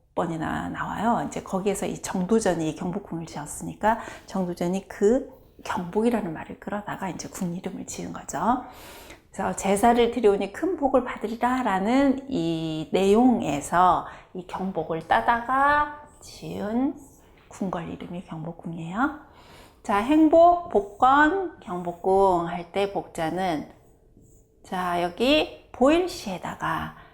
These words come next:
술병 모양을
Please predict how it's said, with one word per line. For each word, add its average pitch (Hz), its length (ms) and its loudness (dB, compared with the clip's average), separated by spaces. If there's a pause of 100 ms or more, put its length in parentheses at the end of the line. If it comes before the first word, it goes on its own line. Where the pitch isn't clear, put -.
(1300)
술병 - 880 -6
모양을 240 960 4